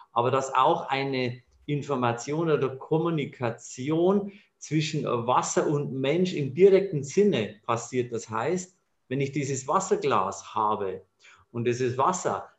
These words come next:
hat eine bestimmte Information und ich trinke es, dann dringt dieses Wasser in mein Körperwasser ein und ist infizierend auf mein Körperwasser. Das hat er sogar in bestimmten Verhältnis festgestellt,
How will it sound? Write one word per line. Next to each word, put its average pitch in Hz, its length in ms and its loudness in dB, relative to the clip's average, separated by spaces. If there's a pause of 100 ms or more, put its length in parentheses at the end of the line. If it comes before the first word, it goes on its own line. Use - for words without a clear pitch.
hat 123 140 -2
eine 127 180 0
bestimmte 139 460 -4
Information 127 1120 -2 (200)
und 127 180 -6
ich 123 200 -8
trinke 170 500 0
es, 95 400 -12 (220)
dann 117 340 -4 (600)
dringt 180 280 0
dieses 143 540 -4
Wasser 156 400 0
in 143 160 -4
mein 127 240 -2
Körperwasser 135 720 0
ein 131 240 -4
und 143 220 -4
ist - 480 -6
infizierend 143 960 2
auf 107 160 0
mein 107 220 -6
Körperwasser. 101 580 -6
Das 101 180 -8
hat 123 200 -2
er 123 60 -2
sogar 123 340 0
in 123 100 -2
bestimmten 127 380 -6
Verhältnis 131 460 -2
festgestellt, 120 760 -6